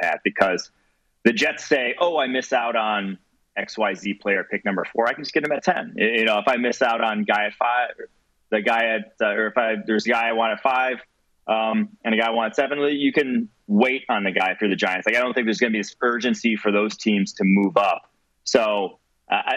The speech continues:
I do think it's gonna probably lead to fewer trades in this draft, especially towards the top.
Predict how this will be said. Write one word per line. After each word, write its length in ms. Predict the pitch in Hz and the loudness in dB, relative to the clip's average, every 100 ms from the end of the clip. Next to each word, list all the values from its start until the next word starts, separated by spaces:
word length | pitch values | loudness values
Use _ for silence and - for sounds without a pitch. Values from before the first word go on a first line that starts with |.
| - | -4
I 60 | |
do 180 | 120 127 | -2 0
think 140 | 123 113 | 0 -2
it's 120 | 104 | -2
gonna 120 | 117 | -2
probably 320 | 113 110 107 | 0 0 -2
lead 80 | 101 | -2
to 200 | 107 95 - | 0 -2 -2
fewer 300 | 127 135 127 | 0 2 2
trades 600 | 107 - 95 90 78 - _ | 0 -2 0 -2 -6 -18 _
in 120 | 107 101 | 0 0
this 180 | 90 | 0
draft, 560 | - 98 90 82 - - - | 0 -2 0 -4 -8 -16 -12
especially 420 | 104 120 110 104 | -2 -2 0 -2
towards 280 | - 92 - - | 0 -2 -2 -2
the 80 | |
top. 140 | 76 | -2